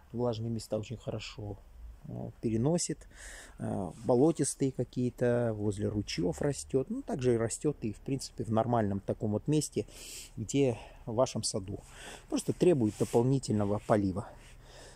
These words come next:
Э, первые годы. Потом уже полив ей особо не нужен. Корни уходят глубже, сами находят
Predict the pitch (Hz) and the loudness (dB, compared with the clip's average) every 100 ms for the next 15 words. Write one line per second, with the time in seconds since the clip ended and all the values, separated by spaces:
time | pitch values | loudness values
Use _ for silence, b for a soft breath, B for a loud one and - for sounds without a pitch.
0 | - 110 110 - 170 160 160 117 107 101 | -4 -2 -2 4 6 8 6 6 2 0
1 | 110 - - 247 147 107 - 113 131 139 | -4 0 2 4 2 2 2 4 2 2
2 | 113 104 101 113 101 120 170 160 120 - | 2 2 2 0 0 0 2 0 -2 2
3 | 123 104 101 - 143 107 - - B B | 2 4 0 2 2 2 -4 -12 B B
4 | 117 143 143 120 113 - 113 104 - - | 0 2 2 -2 -10 -6 -4 -6 -10 -20
5 | - - - 110 120 104 | -20 -18 -6 -4 0 -2